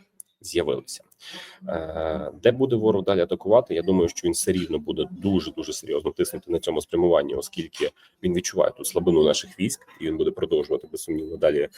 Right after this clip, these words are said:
е, тиснути і намагатися прорвати цю, е, ділянку фронту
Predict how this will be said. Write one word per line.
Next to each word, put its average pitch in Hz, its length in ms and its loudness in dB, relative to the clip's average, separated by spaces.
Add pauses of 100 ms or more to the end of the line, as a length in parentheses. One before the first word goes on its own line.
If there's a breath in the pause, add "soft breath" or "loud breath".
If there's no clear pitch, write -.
(280 loud breath)
е, 69 240 2
тиснути 80 360 0
і 73 40 0
намагатися 80 440 0
прорвати 80 420 4
цю, 73 520 -4
е, 73 140 -2
ділянку 78 320 0
фронту 80 340 0